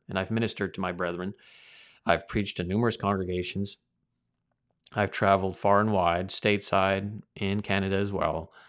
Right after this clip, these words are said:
And, uh, I've gotten to know brethren.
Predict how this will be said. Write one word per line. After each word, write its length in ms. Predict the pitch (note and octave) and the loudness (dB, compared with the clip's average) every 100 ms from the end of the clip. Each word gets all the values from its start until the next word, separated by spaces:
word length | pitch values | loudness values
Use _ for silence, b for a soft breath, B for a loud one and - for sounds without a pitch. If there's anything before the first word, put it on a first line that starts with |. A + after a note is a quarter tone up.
| b b b b b | b b b b b
And, 340 | - F#2+ F#2+ F#2 | -2 0 2 2
uh, 200 | F#2 F#2 | 4 4
I've 120 | G2+ | 4
gotten 240 | G#2+ A#2 | 4 2
to 120 | A#2 A#2+ | 2 2
know 440 | A#2 C3+ A2 - | 4 4 2 -2
brethren. 600 | G#2 G#2 C3 G2 D#2+ G#2+ | 0 6 6 6 -4 -8